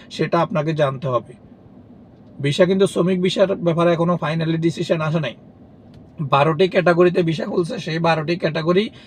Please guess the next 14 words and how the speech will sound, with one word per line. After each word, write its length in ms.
আমি 240
আপনাদেরকে 460
already 300
বলছি, 340
ফ্যামিলি 400
ভিসা, 280
ভিজিট 300
ভিসা, 280
জিসিসিভুক্ত 680
দেশগুলা, 540
ডাক্তার, 540
নার্স 520
আর 340
ইঞ্জিনিয়ার, 540